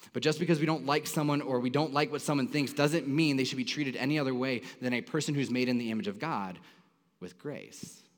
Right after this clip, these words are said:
That's what we want. And James is saying it's the reminder that every person we talk to should be treated the same way.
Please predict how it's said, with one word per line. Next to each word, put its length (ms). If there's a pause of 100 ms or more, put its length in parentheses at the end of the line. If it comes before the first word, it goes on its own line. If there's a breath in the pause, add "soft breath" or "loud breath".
(1080)
That's 140
what 100
we 160
want. 600 (920)
And 100
James 180
is 60
saying 160
it's 140
the 80
reminder 380
that 100
every 160
person 340
we 80
talk 380
to 180
should 160
be 60
treated 320
the 80
same 320
way. 520